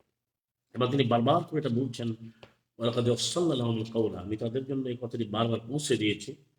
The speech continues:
আঠাশ নম্বর সূরা কসের একান্নতে বলেছেন যে তারা এখান থেকে শিক্ষা নেয় নিবে। ঊনচল্লিশ নম্বর সূরা জুমারের, আহ, সাতাইশ আল্লাহ বলছেন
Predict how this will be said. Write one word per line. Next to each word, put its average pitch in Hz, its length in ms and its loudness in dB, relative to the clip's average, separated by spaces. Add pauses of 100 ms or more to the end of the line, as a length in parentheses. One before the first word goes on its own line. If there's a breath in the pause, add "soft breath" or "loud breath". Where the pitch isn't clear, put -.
(420)
আঠাশ 131 320 0
নম্বর 135 160 4
সূরা 117 280 -4
কসের 113 320 4
একান্নতে 135 440 -4
বলেছেন 104 380 -4
যে 104 160 -2
তারা 95 180 -8
এখান 98 120 -10
থেকে 95 140 -6
শিক্ষা - 300 -8
নেয় 98 160 -4
নিবে। 82 260 -8 (720)
ঊনচল্লিশ 156 380 2
নম্বর 165 200 2
সূরা 147 440 -2
জুমারের, 117 420 -2 (1200)
আহ, 98 220 2
সাতাইশ 156 440 -2
আল্লাহ 113 180 2
বলছেন 98 500 -6